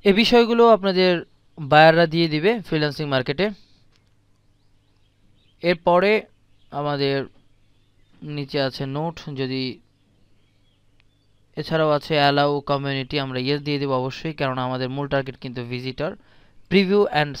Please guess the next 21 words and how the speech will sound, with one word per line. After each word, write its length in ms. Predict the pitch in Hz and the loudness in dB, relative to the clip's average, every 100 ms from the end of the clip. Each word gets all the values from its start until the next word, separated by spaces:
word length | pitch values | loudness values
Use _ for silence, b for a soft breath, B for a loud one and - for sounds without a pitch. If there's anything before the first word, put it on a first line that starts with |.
| - | -2
submit 340 | 131 120 113 - | -2 -2 -12 -8
এই 60 | 131 | -4
বাটনে 240 | 131 127 120 | -4 -4 -10
ক্লিক 160 | 135 127 127 | -10 -8 -8
করব। 140 | 135 233 _ _ _ _ _ _ _ _ _ _ _ _ _ _ _ _ _ _ - | -10 -12 _ _ _ _ _ _ _ _ _ _ _ _ _ _ _ _ _ _ -8
আমরা 140 | 156 165 | -2 0
দেখতে 140 | 160 170 | 0 -2
পাচ্ছি 180 | 165 190 | -2 0
অটোমেটিক 560 | 185 147 151 147 151 143 - - 139 | 0 0 -4 -4 -8 -8 -12 -8 -8
এখানে 260 | 139 135 131 127 - - | -6 -6 -6 -8 -14 -6
চলে 180 | 147 139 131 | -4 -2 -4
এসেছে। 300 | 147 - 208 240 _ _ _ _ _ _ _ _ _ _ _ _ _ _ - - _ _ _ _ _ _ _ _ _ - | -6 -6 -8 -8 _ _ _ _ _ _ _ _ _ _ _ _ _ _ -20 -20 _ _ _ _ _ _ _ _ _ -12
আমরা 260 | 123 123 123 - - 120 | -4 0 0 -2 -10 -10
তৃতীয় 300 | 165 160 170 151 | -8 -4 -2 -4
স-, 60 | - _ _ _ 135 | -6 _ _ _ -6
আহ, 160 | 123 117 | -4 -4
তৃতীয় 280 | 160 160 165 151 | -6 -4 -4 -4
স্টেপে 520 | _ _ - 156 151 131 | _ _ -6 -6 -2 -2
আছি, 160 | 123 180 - - | -2 -6 -10 -10
three 180 | 139 | -10
by 100 | 127 | -8